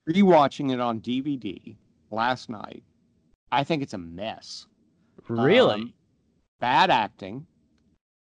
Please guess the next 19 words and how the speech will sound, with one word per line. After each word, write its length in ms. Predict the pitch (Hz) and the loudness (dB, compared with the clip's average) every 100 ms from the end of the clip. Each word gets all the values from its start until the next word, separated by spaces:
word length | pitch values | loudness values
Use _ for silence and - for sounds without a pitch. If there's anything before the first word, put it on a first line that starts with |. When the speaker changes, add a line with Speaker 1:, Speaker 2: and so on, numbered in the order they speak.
| 160 | -10
Speaker 2:
Mm, 380 | 170 175 185 180 | -6 -6 -4 0
Speaker 1:
Really? 80 | 170 | 0
Speaker 2:
I 80 | 233 | 0
like 260 | 302 294 | -2 -8
some 160 | - 139 | -8 -6
of 60 | |
the 120 | 120 110 | -4 -4
acting. 480 | 110 - 104 113 135 _ _ _ _ _ _ _ _ _ _ _ _ 120 | -6 -8 -14 -14 -20 _ _ _ _ _ _ _ _ _ _ _ _ -8
Speaker 1:
Okay, 520 | 107 107 107 101 87 | -6 -6 -8 -12 -10
we 160 | 101 | -8
have 120 | 113 98 | -8 -6
to 20 | |
talk 180 | 107 95 | -8 -8
about 180 | 95 - | -8 0
that. 160 | 196 110 | 2 2
Speaker 2:
Sergeant 300 | - 233 165 | 2 -4 -2
Brodsky 580 | 170 208 202 - 160 | -2 -2 -2 -6 -6
is 120 | 135 - | -6 -8
awesome. 640 | 139 170 175 - 127 107 | -4 -4 -4 -8 -16 -16